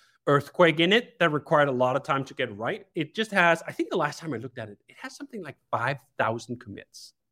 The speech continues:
There are literally five thousand commits that have been accumulating over the past two years since the release of seven one,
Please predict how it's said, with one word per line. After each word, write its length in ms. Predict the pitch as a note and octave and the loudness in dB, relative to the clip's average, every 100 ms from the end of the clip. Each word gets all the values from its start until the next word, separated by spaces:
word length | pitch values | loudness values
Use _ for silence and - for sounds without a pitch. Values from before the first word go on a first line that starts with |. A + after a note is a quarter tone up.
| _ _ _ _ | _ _ _ _
There 100 | F3+ | -2
are 20 | |
literally 320 | F#3+ A#3+ C#4+ A#3+ | 4 4 4 0
five 360 | - F3+ F#3+ | 2 2 4
thousand 300 | F3+ F3+ F3+ | 0 -2 -6
commits 280 | D#3 C3+ C3 | -6 -6 -6
that 100 | C3 | -8
have 120 | B2 | -8
been 140 | C3 B2+ | -8 -8
accumulating 640 | B2+ F3 F3+ D#3+ C#3+ C3+ | -4 0 2 2 2 0
over 120 | C3 | -4
the 80 | B2 | -4
past 380 | B2 C3 B2+ - | -2 -2 -2 -6
two 160 | - F3 | -6 -4
years 480 | C#3 A#2+ C3 - _ _ | -2 -4 -4 -10 _ _
since 280 | - C#3 B2+ | -8 -8 -6
the 60 | B2 | -4
release 260 | B2 B2 | -4 -4
of 80 | A#2+ | -6
seven 320 | - A#2 A2+ | -4 -4 -4
one, 240 | G#2 D3 | -2 -2